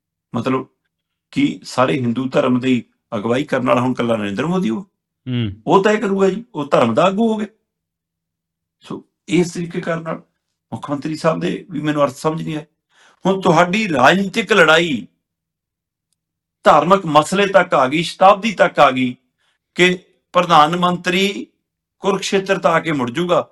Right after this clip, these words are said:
Speaker 1: ਪਰ ਸ਼੍ਰੀ ਅਨੰਦਪੁਰ ਸਾਹਿਬ ਤੱਕ ਨਹੀਂ ਆ ਸਕਿਆ ਜੀ।
Speaker 2: ਹੂੰ।
Speaker 1: ਜੇ ਇਹਨਾਂ ਦੀ ਸਟੇਜ ਤੇ ਨਹੀਂ ਆਉਣਾ ਸੀ, ਐਸ ਜੀ ਪੀ ਸੀ ਤੇ ਆ ਜਾਂਦੇ।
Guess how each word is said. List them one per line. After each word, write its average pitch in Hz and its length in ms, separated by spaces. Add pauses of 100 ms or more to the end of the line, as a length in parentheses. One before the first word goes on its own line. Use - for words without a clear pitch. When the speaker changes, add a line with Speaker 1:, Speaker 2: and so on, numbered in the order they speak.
(120)
Speaker 1:
ਪਰ 147 100
ਸ਼੍ਰੀ 165 160
ਅਨੰਦਪੁਰ 143 300
ਸਾਹਿਬ 151 200
ਤੱਕ 123 240
ਨਹੀਂ 95 140
ਆ 95 80
ਸਕਿਆ 107 280
ਜੀ। 120 120 (760)
Speaker 2:
ਹੂੰ। 113 240 (420)
Speaker 1:
ਜੇ - 140
ਇਹਨਾਂ 170 300
ਦੀ 208 100
ਸਟੇਜ 165 320
ਤੇ 175 100
ਨਹੀਂ 175 120
ਆਉਣਾ 165 200
ਸੀ, 147 160
ਐਸ 101 120
ਜੀ 101 100
ਪੀ 123 120
ਸੀ 139 140
ਤੇ 151 140
ਆ 147 80
ਜਾਂਦੇ। 151 280